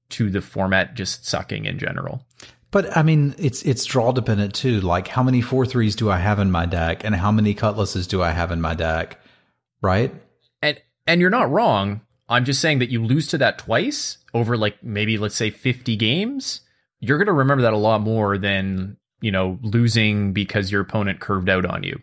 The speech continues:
Speaker 2: Yeah.
Speaker 1: every other game that you lost.
Speaker 2: Yeah.
Speaker 1: Right? So, like,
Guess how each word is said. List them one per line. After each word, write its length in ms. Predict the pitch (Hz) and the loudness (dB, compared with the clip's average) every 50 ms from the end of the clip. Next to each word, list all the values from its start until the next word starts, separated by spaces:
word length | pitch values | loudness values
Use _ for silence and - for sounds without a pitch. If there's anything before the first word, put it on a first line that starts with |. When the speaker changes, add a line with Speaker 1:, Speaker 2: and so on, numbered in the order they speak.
| _ | _
Speaker 2:
Yeah. 260 | - 117 104 90 85 82 | -2 0 0 0 0 0
Speaker 1:
every 380 | - 98 95 92 95 101 95 92 | 0 0 0 0 -2 -2 0 0
other 300 | 92 92 87 92 95 95 | 0 0 0 -2 -2 -2
game 320 | 92 98 92 92 95 92 | -2 -2 -2 -2 -4 -4
that 100 | 92 95 | -4 -4
you 140 | 90 98 92 | -6 -6 -6
lost. 600 | 92 90 95 - - - - - - - - - _ _ - | -6 -6 -6 -6 -8 -8 -8 -10 -10 -10 -14 -18 _ _ -12
Speaker 2:
Yeah. 220 | - 95 90 85 85 - - _ _ _ _ _ _ | -10 -8 -8 -8 -10 -12 -16 _ _ _ _ _ _
Speaker 1:
Right? 300 | - 98 95 92 101 - - _ _ _ | -2 0 0 0 -2 -4 -6 _ _ _
So, 240 | - - - 131 117 | -8 -4 0 0 2
like, 400 | 110 110 110 110 104 - - _ | 2 4 2 2 0 -2 -8 _